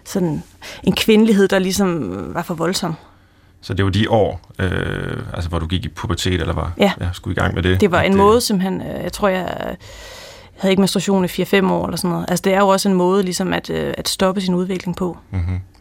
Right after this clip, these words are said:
Speaker 2: Jeg kan huske, øh, at vi f-, første gang, øh, tror jeg, kommunikerede på
Speaker 1: Ja.
Speaker 2: Facebook, og, øh, altså, jeg vidste godt, hvem du var, øh, havde set dig
Speaker 1: I
Speaker 2: på
Speaker 1: lige måde.
Speaker 2: T V og læst, hvad du havde skrevet,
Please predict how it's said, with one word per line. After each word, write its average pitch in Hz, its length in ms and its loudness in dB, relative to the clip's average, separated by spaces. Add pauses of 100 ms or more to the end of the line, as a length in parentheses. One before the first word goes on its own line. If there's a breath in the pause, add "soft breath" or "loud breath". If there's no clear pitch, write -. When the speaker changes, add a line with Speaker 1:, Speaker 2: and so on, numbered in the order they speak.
(920 loud breath)
Speaker 2:
Jeg 113 100 2
kan 104 100 4
huske, 120 320 4
øh, 92 260 2 (840)
at 92 180 0
vi 107 120 4
f-, - 400 -8
første - 360 -2
gang, 95 320 0
øh, 90 260 -2 (160)
tror 104 180 2
jeg, 90 100 0
kommunikerede 98 560 2
på 95 420 -4
Speaker 1:
Ja. 92 120 0
Speaker 2:
Facebook, 131 540 0
og, 90 320 2
øh, 90 260 -2 (140)
altså, 95 160 -2
jeg 101 80 2
vidste 120 140 2
godt, 117 140 4
hvem 110 140 2
du 90 120 -4
var, 98 240 0 (140)
øh, 98 80 -2 (140)
havde 87 160 -4
set 98 220 -6
dig 90 180 0
Speaker 1:
I 98 40 -4
Speaker 2:
på 101 80 -2
Speaker 1:
lige 107 220 2
måde. 98 100 0
Speaker 2:
T - 20 0
V 92 40 0
og 92 60 0
læst, 107 200 -2
hvad 104 80 -6
du 104 60 -2
havde 104 120 0
skrevet, 143 360 2